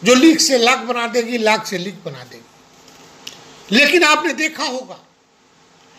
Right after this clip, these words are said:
आज दो हज़ार बाईस के चुनाव में सारे राजनीतिक पार्टी एक जरूर सीख ले लिए होंगे कि कर्मचारी मने कुछ नहीं, कर्मचारी कुछ भी नहीं कर सकता,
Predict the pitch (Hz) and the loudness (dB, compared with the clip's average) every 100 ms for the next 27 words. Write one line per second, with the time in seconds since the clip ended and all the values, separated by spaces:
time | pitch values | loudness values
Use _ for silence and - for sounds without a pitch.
0 | - - 226 277 277 262 254 240 233 262 | -12 0 2 4 6 6 4 0 0 -2
1 | 254 262 - 214 226 240 240 240 _ _ | -4 -14 -14 -10 -8 -8 -12 -14 _ _
2 | _ _ _ _ - - - - 285 339 | _ _ _ _ -20 -20 -8 2 4 4
3 | 302 277 254 269 - 233 - 226 - 247 | 4 2 0 -2 -8 -8 -4 -4 -4 -10
4 | 214 214 247 - 226 151 208 214 208 208 | -6 -6 -6 -8 -14 -10 -6 -4 -4 -6
5 | 202 202 220 226 - - - - - - | -6 -8 -12 -14 -20 -20 -20 -20 -20 -20
6 | - - - - - - - - - - | -20 -20 -20 -20 -20 -20 -20 -20 -20 -20
7 | - - 220 208 220 226 202 - 226 254 | -20 -6 -4 -2 2 2 2 0 2 2
8 | 247 233 214 - 214 - 107 - _ _ | 0 -6 -8 -10 -14 -14 -18 -20 _ _
9 | _ _ _ _ _ _ - - - - | _ _ _ _ _ _ -20 -20 -20 -20
10 | - - - - - - - - 262 269 | -20 -20 -20 -20 -20 -20 -20 -4 0 2
11 | 269 285 294 285 294 254 302 302 294 277 | 2 2 2 0 -4 -8 -6 -8 -6 -8
12 | 214 - - | -10 -14 -18